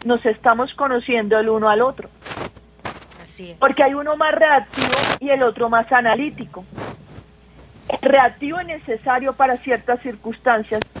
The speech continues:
Speaker 1: pero analizar todas las variables de cómo salir, qué vehículo usar,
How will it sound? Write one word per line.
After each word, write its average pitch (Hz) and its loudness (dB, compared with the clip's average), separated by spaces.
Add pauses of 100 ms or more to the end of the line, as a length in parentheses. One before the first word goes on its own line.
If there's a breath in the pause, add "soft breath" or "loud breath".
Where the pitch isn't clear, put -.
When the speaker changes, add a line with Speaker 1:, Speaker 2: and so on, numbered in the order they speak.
(140)
Speaker 1:
pero 262 2
analizar 247 -4
todas 330 2
las 302 2
variables 226 2 (460)
de 240 4
cómo 285 2
salir, 247 0 (260)
qué 262 2
vehículo 294 -2
usar, 233 0